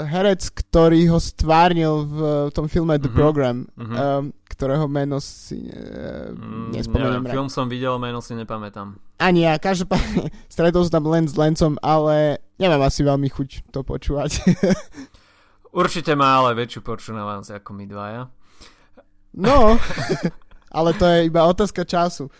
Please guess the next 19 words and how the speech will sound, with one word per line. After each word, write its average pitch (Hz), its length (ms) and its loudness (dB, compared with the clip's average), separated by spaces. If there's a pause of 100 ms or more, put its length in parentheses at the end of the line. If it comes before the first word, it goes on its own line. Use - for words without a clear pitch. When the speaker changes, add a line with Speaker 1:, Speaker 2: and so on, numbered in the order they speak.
(320)
Speaker 1:
Eh, 165 300 0 (420)
keď 185 140 0 (100)
už 202 80 -4
sme 208 160 4
inak 202 240 -2
pri 190 240 2
dopingových 185 560 2
hriešnikoch 180 600 -2
a 151 100 0 (140)
M 175 180 0
T 180 160 -2
B, 185 320 2 (640)
tak, 165 240 -6
eh, 170 320 -2
by 160 140 -8
sme 175 180 -4
mohli 180 240 4
spomenúť, 175 460 -2 (100)
eh, 170 80 -2